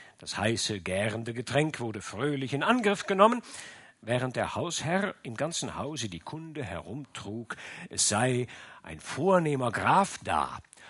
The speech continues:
ein Polacke, und eine feinere Bewirtung vorbereitete. Nun, die Überzeugung der Herren, dass sie es mit einem echten Grafen zu tun haben, wächst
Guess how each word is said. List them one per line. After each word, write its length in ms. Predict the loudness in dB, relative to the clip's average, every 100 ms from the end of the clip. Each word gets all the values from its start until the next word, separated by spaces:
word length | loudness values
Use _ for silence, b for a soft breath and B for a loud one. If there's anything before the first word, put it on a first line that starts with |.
| B
ein 260 | -2 0 -2
Polacke, 640 | -4 -2 2 2 2 -2 -8 _ B B B
und 220 | -6 -6
eine 220 | -4 -4
feinere 500 | 2 6 6 6 2
Bewirtung 540 | 2 0 -2 -4 -14 -14
vorbereitete. 960 | -12 -8 -8 -10 -8 -10 -10 -16 -16 -16 _ _ _ _ _ _ _ _ _ _ _ _ _ _ _ _ _ _ _ _ _ _ B B B B B B B B B _ _ _ _
Nun, 400 | -10 -6 -6 -8 -14 _ _ _ -6
die 240 | -4 -4 -8
Überzeugung 720 | -10 -8 -2 2 4 4 2 -2
der 140 | -2
Herren, 440 | 2 2 2 0 -6 0
dass 160 | 2
sie 120 | 2
es 160 | 2 0
mit 140 | -2
einem 240 | -2 -4 -8 -4
echten 460 | -2 -2 -4 -6
Grafen 520 | -4 0 0 0 -6
zu 160 | -4 -6
tun 380 | -6 -8 -6 -2
haben, 340 | -2 -2 -8 -16 _ _
wächst 600 | -8 -6 -2 -4 -4 -16